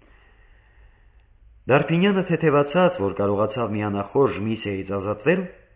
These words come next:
շտապեց հեռանալ։ Դարփինյանի գնալուց հետո Վիկտորիան առանձնացավ իր սենյակը։ Հաղորդած լուրը ծանր տպավորություն թողեց աղջկա վրա,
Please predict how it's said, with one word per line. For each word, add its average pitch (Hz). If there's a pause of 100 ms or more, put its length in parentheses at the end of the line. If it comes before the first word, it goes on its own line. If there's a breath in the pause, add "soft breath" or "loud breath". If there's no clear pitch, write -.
շտապեց 123
հեռանալ։ 87 (1500)
Դարփինյանի 120
գնալուց 135
հետո 123 (540 loud breath)
Վիկտորիան 127
առանձնացավ 110
իր 107
սենյակը։ 95 (800)
Հաղորդած 113
լուրը 113
ծանր 165
տպավորություն 127
թողեց 104
աղջկա 104
վրա, 92